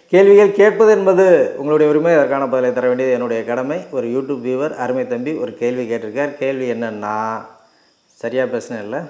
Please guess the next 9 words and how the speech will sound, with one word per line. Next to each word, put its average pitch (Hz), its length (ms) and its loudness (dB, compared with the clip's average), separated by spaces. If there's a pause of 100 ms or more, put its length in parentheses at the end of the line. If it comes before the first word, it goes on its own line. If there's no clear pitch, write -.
(180)
ரைட்டு. 90 440 -12
கேள்வி 151 400 0
என்னன்னா, 98 680 -8 (440)
"அண்ணா, 151 600 0 (200)
என்னுடைய 170 480 6
ஆண் 156 320 4
உறுப்பு 135 640 -2 (140)
சிறியதாக 151 960 2
இருக்கு, 107 640 -10